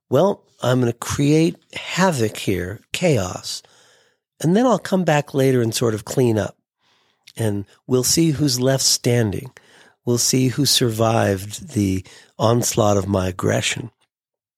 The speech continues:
I can never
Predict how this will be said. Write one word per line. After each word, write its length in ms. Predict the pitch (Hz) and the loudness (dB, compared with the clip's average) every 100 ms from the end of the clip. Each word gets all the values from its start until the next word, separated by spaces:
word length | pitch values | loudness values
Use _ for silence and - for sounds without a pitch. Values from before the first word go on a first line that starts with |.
| _ _ _ _ - - - _ _ _ _ _ _ _ _ - | _ _ _ _ -20 -20 -20 _ _ _ _ _ _ _ _ -14
I 320 | - 147 202 _ | 0 0 0 _
can 220 | - 151 139 | -2 2 4
never 500 | 139 214 160 113 | 4 4 2 0